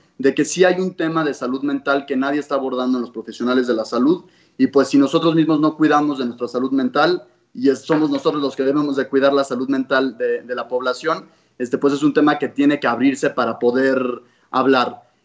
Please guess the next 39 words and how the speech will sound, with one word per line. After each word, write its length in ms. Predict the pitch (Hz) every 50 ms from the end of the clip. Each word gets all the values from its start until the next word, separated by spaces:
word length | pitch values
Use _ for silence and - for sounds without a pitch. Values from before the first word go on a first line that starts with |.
| _ _ _ -
Eh, 300 | 135 135 135 139 135 135
y 60 | 143
aquí 240 | 151 147 - - 190
me, 100 | 196 196
me 120 | 170 170 160
gustaría 300 | 151 151 147 165 165 170
que 60 | 175
nos 120 | 165 151
platicara 380 | - 143 127 127 135 - 151 160
un 100 | 160 156
poquito 360 | 139 127 - 151 - - 156
más, 240 | 147 143 147 143 -
Santi, 460 | 156 147 147 143 143 - 147 143 139
del, 420 | 120 120 120 113 117 117 113 98
del 360 | - 120 120 120 120 117 113 113
proceso 540 | - - 127 120 - - 147 143 - 147
creativo, 480 | 131 - 123 113 - - 147 156 147 147
de 100 | 127 117
lo 100 | 113 107
que 80 | - 127 127 120
hemos 240 | 135 143 147 139
estado 240 | 139 - - 139 147
haciendo. 260 | - - 160 165 170 165
El 100 | 151 143
documental 600 | 147 139 - 147 143 143 143 139 - 165 160 160
planeamos 500 | - 175 170 165 160 156 160 165 156 -
sacarlo 640 | 135 117 - - 139 143 139 143 143 147 143 143 - _ _ _ _ -
en 340 | 127 127 127 127 123 127 127
enero 300 | 127 135 147 147 151 147
dos 180 | 139 123 117
mil 220 | 127 131 139 139 139
veintiuno. 640 | 139 135 135 127 - 139 143 143 143 160 - - - - _ _ _ -
Vamos 320 | 131 139 143 147 143 -
a 40 | 131
empezar 540 | 120 - 127 120 113 - 143 135 139 139 135
en 380 | 127 - 127 127 123 123 120
festivales 540 | - 123 113 - 131 127 135 139 143 143 139
de 100 | 127 117
cine 460 | - - 151 156 156 160 175 - -